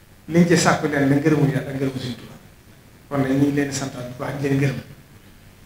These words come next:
Ndigal li ñu joxe woon daaw ci jumaa ji, yaakaar naa mel na ne ñu bari bàyyi nañ ci xel. Mooy ni nit ñi daa def rek,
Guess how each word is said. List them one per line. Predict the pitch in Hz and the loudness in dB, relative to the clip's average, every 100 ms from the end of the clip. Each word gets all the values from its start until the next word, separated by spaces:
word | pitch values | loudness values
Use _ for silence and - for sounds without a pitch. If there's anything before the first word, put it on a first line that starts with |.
| - - - - - | -20 -20 -20 -20 0
Ndigal | 165 202 202 | 6 8 8
li | 190 | 6
ñu | 196 | 4
joxe | 208 196 | 4 4
woon | 185 160 | 4 4
daaw | 160 156 | 4 4
ci | 156 156 | 4 2
jumaa | 185 143 | 4 2
ji, | - - - - | 0 -8 -18 -6
yaakaar | 151 156 160 151 151 | 0 2 4 4 4
naa | |
mel | 165 | 2
na | 156 | 2
ne | 143 190 - - | 2 0 -4 -8
ñu | 151 156 | -4 2
bari | 185 180 | 4 6
bàyyi | 180 180 156 | 6 6 4
nañ | 139 | -2
ci | - | -8
xel. | - - - _ _ - - - - - | -12 -16 -20 _ _ -20 -20 -20 -20 -20
Mooy | 147 156 160 151 147 - - - - - - - - - - - - - - - - - - - - - - - - | -6 0 4 6 4 0 -12 -18 -20 -20 -20 -20 -20 -20 -20 -20 -20 -20 -20 -20 -20 -20 -20 -20 -20 -20 -20 -18 -2
ni | 160 185 | 6 8
nit | 208 | 8
ñi | 175 | 8
daa | 156 | 6
def | 147 - | 2 -2
rek, | 143 | -8